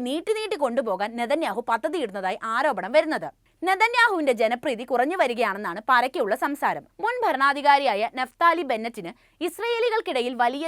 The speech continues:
ജനപ്രീതിയുമുണ്ട്. സർവേ ഫലങ്ങൾ പ്രകാരം നാൽപത്തൊന്ന് ശതമാനത്തിലധികം ജനങ്ങൾ അംഗീകരിക്കുന്ന നേതാവായി മാറാൻ നഫ്താലി ബെന്നറ്റിന് സാധിച്ചിട്ടുമുണ്ട്. അതേസമയം ബെഞ്ചമിൻ നെതന്യാഹു തന്നെ അധികാരത്തിൽ തുടരണമെന്ന് ആഗ്രഹിക്കുന്നവർ പതിനഞ്ച് ശതമാനം മാത്രമാണ്. ഈ ഒരു സാഹചര്യത്തിൽ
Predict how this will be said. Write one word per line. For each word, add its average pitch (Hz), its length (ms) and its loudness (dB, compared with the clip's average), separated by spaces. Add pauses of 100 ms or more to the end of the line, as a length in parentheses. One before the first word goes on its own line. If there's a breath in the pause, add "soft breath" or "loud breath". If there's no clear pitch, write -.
ജനപ്രീതിയുമുണ്ട്. 240 720 -6 (320)
സർവേ 427 380 6
ഫലങ്ങൾ 392 360 2
പ്രകാരം 180 340 -2 (120)
നാൽപത്തൊന്ന് 415 640 0
ശതമാനത്തിലധികം 220 800 -4
ജനങ്ങൾ 180 280 -6 (120)
അംഗീകരിക്കുന്ന 302 600 -4
നേതാവായി 202 460 0
മാറാൻ 190 220 -2 (300 soft breath)
നഫ്താലി 403 500 2
ബെന്നറ്റിന് 202 460 -6
സാധിച്ചിട്ടുമുണ്ട്. 302 640 0 (460 soft breath)
അതേസമയം 508 580 2 (140)
ബെഞ്ചമിൻ 370 400 0
നെതന്യാഹു 226 460 -2
തന്നെ 180 180 -8 (120)
അധികാരത്തിൽ 277 540 2
തുടരണമെന്ന് 233 560 -4 (140)
ആഗ്രഹിക്കുന്നവർ 208 580 -4 (100)
പതിനഞ്ച് 247 440 -4
ശതമാനം 170 460 -10
മാത്രമാണ്. 254 460 0 (380 soft breath)
ഈ 466 40 2 (100)
ഒരു 466 180 0
സാഹചര്യത്തിൽ 226 580 2